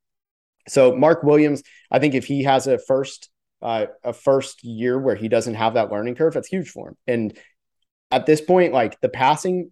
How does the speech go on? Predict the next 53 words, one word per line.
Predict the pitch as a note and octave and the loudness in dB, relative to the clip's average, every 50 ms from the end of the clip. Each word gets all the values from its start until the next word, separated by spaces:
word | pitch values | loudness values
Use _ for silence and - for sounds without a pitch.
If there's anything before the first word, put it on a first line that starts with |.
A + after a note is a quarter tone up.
| _ - | _ -4
the | D3 - | -4 -2
only | - E3+ G3 F3+ | 0 0 2 4
difference | E3 E3 - E3+ D#3 D3+ - | 4 2 4 2 -2 -2 -4
between | C#3 C3 D3+ D3 C3+ | -8 -6 -4 -2 0
Mason | C3 C3 C3 - D3 C3 | 0 -2 -2 -4 -6 -8
Plumlee's | - - C3 B2+ C3 B2+ A#2+ - | -6 -6 -4 -4 -4 -4 -6 -6
passing | - B2 G#2+ G#2+ A2 - - B2+ A#2+ A#2+ A2+ A#2+ _ _ _ _ _ _ _ - | -4 -2 0 0 -2 -4 -8 -10 -10 -12 -14 -16 _ _ _ _ _ _ _ -2
and | A#2+ A#2 A2+ A2 G#2+ G#2+ G#2 | 0 0 2 0 0 -2 -2
Mark | A2 A#2+ B2+ B2 - - | 0 2 2 2 2 2
Williams | A#2+ A#2+ A#2+ B2+ C3 C3 B2 | 2 2 2 2 0 -2 -4
is, | C3 B2 C3 | -6 -6 -6
and | A#2+ A#2+ | -6 -4
I'm | A#2+ B2+ | -4 -4
s-, | - - | -6 -6
underselling | - D#3+ E3 D#3 C#3 - - D3 B2+ B2 A2 | -4 -2 -2 -2 -2 -2 -2 -2 -2 -2 -4
Plumlee's | - A#2+ A2+ A2 A2 G#2 - | -6 -6 -6 -6 -8 -10 -4
passing | - G#2+ G#2 G2+ - A2+ G2 | -2 -2 -2 -2 -4 -8 -12
because | G2 F#2+ G2 | -12 -12 -10
he | G2+ G#2 | -8 -6
is | A2+ A2 A2 | -6 -4 -4
one | A#2+ A2+ | -2 -2
of | G#2+ | -2
the | G2 | 0
best | G2+ G#2 G#2 - | 0 -2 -2 -2
passing | - G2+ G2+ F#2+ - G2+ | -2 -2 -2 -2 -4 -8
centers | G2+ - G#2+ G2+ G2 F#2 | -8 -6 -6 -6 -6 -8
in | G2+ G2+ | -8 -10
the | F2+ | -8
league. | F#2+ G#2+ A#2+ C#3+ D#3 D3 - - - _ _ _ _ _ _ _ | -6 -2 -2 -2 -2 -4 -8 -18 -20 _ _ _ _ _ _ _
But | - C#3+ | 0 0
the | C#3 C#3 | 0 2
big | B2+ E3+ F3 D#3 | 2 2 4 4
difference | D#3+ D#3 D3 D#3+ D3+ C3+ - | 4 4 4 2 -2 0 0
is | C#3+ C3 A2+ C3 | -2 -2 -2 -2
Mason | B2 C3 D3+ D3 E3+ D#3 C#3 | -2 -2 0 0 -2 -2 -2
Plumlee | D3 C#3+ C#3+ D3 C#3 | -2 -2 -2 -2 -4
can | - A#2+ | -4 -6
actually | A#2 A#2+ A#2 - B2+ A2 | -6 -6 -6 -8 -10 -10
run | G2 G2 G#2 G#2+ A#2 | -6 -6 -6 -4 -4
in | A#2 A2 | -6 -6
transition | A2 A#2+ A2+ G#2+ F#2 G2+ G2+ - - A#2 | -6 -6 -6 -4 -4 -6 -8 -6 -6 -8
and | G#2+ G2+ F2+ | -8 -6 -4
be | G#2+ A2 | -4 -6
a | G2+ | -2
ball | F2 F#2 F#2 G2 G2+ | -2 0 0 0 0
handler | A2+ A#2 A#2 A#2+ B2 B2 | -2 -2 0 2 2 2
in | B2 | 0
transition, | A#2 - B2+ B2+ B2+ A#2+ C3 B2 - D3 C#3+ D3 - | -2 -2 -2 -2 -2 -4 -4 -4 -4 -6 -6 -6 -6
or | - A#2 A2+ | -4 -4 -2
at | A2+ | -2
least | A#2 A#2 | -4 -6
a | G2+ - | -8 -10
passer | - G2 F#2 G#2 A2 - - C#3 C3 | -6 -2 -2 -2 -2 -2 -4 -6 -6